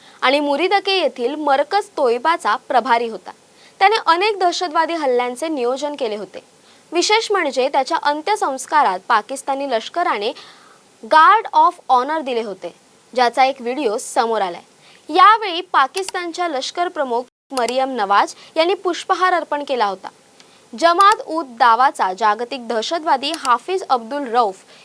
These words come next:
याच्या अंत्ययात्रेचे नेतृत्व एका सरकारी शाळेत झाले, जिथे पाकिस्तानी लष्कराचे लेफ्टनंट जनरल आणि पंजाब पोलिसांचे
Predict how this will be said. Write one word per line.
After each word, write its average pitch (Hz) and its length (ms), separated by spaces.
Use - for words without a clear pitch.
याच्या 349 320
अंत्ययात्रेचे 320 800
नेतृत्व 262 680
एका 330 200
सरकारी 320 560
शाळेत 254 280
झाले, 214 240
जिथे 359 160
पाकिस्तानी 370 720
लष्कराचे 302 600
लेफ्टनंट 262 520
जनरल 240 440
आणि 208 180
पंजाब 226 440
पोलिसांचे 233 560